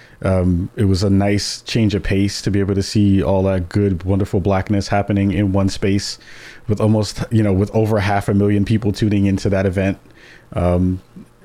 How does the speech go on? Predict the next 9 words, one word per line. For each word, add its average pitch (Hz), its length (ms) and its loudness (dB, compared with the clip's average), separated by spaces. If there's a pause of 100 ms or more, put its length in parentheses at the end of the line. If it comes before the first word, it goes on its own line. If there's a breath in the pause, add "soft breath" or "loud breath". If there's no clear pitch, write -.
(120)
and 101 160 2
it's - 160 -2
been 120 340 0
so 131 300 0
nice 107 360 2
to 107 120 0
be 98 160 2
able 98 200 2
to 90 460 0